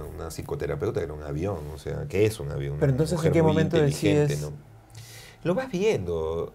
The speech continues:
Speaker 1: era, es como, va, vas resolviendo, vas resolviendo, luego un día es como, "¿Y ahora de qué hablamos?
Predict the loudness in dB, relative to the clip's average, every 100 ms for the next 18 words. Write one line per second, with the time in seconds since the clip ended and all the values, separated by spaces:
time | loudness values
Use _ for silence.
0 | -12 -10 -6 -4 -4 -6 -8 -8 -10 -12
1 | -16 -6 -2 -2 -4 -14 -18 -20 -20 -20
2 | -20 -18 -16 -16 -6 -6 -4 -4 -4 -2
3 | 0 0 0 -4 -4 -6 -6 -4 -2 0
4 | 0 0 0 -2 -6 -10 -10 -14 -20 -20
5 | -20 -18 -18 -16 -6 -2 0 0 0 -2
6 | 0 -4 -6 -12 -14